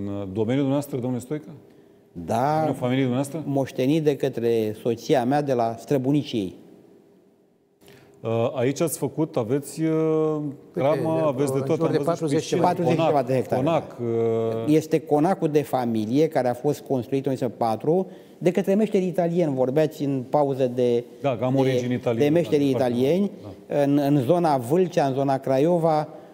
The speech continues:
Speaker 2: au fost foarte mulți meșteri italieni. De altfel, au fost, vedeți, pe vremea aceea veneau italieni în România. Deci era
Speaker 3: Da, da, da.
Speaker 2: exodul dinspre Italia spre România.
Speaker 1: Inclusiv în perioada interbelică.
Speaker 2: Uh, uh, mai întâi, prima perioadă a fost aceea lui Constantin Brâncoveanu, care a adus meșteri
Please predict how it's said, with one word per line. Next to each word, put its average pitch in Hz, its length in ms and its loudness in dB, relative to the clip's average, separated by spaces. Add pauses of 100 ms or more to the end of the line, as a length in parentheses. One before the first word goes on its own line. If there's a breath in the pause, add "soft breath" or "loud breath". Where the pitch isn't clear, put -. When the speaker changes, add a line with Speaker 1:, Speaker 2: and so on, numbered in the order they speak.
Speaker 2:
au 143 120 0
fost 156 240 0
foarte 175 320 0
mulți 156 260 0
meșteri 151 320 0
italieni. 117 420 -2
De 170 80 2
altfel, 170 260 0 (200 loud breath)
au 160 100 2
fost, 165 220 2 (360 loud breath)
vedeți, 220 280 4 (280)
pe 185 80 4
vremea 190 680 2
aceea 156 360 2
veneau 208 260 2
italieni 202 520 4
în 143 120 4
România. 120 480 0 (280 loud breath)
Deci 135 200 -2
era 143 80 4 (100)
Speaker 3:
Da, - 140 -4 (100)
da, 160 80 -2
da. 143 80 0
Speaker 2:
exodul 165 540 2 (760)
dinspre 151 340 2
Italia 165 340 2
spre 147 160 -2
România. 120 300 2
Speaker 1:
Inclusiv 151 360 0
în 156 60 2
perioada 139 300 2
interbelică. 127 600 -2
Speaker 2:
Uh, - 80 -16 (540)
uh, 143 120 -6
mai 160 260 4
întâi, 170 260 4
prima 170 320 2
perioadă 151 460 2
a 131 80 2
fost 147 300 0
aceea 127 400 2
lui 120 120 0
Constantin 123 380 2
Brâncoveanu, 131 500 2
care 113 140 0
a - 20 0
adus 120 220 0
meșteri 123 560 2